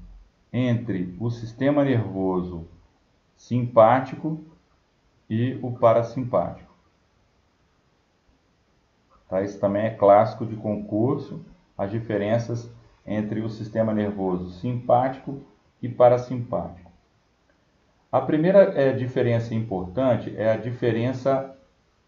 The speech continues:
anatômica, tá? Ah, o sistema nervoso simpático, o sistema nervoso, vamos tentar fazer aqui um desenho aqui, tá? Então eu tenho essa situação aqui.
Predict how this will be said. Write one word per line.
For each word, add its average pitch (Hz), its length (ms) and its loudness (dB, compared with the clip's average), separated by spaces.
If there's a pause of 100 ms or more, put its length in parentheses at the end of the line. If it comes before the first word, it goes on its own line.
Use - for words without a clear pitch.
(180)
anatômica, 117 1040 2 (540)
tá? 104 400 4 (840)
Ah, 104 560 6
o 131 60 -2
sistema 175 480 2
nervoso 107 960 2
simpático, 131 1200 2 (540)
o 104 80 -12
sistema 135 360 -4
nervoso, 101 380 0
vamos 151 160 -2
tentar 143 300 2
fazer 110 440 4
aqui 107 160 -8
um 110 140 0
desenho 101 480 -2
aqui, 82 400 -10
tá? 107 260 2
Então 104 260 -4
eu - 100 -8
tenho 87 440 -4 (1200)
essa 104 260 -8
situação 101 560 0
aqui. - 260 -12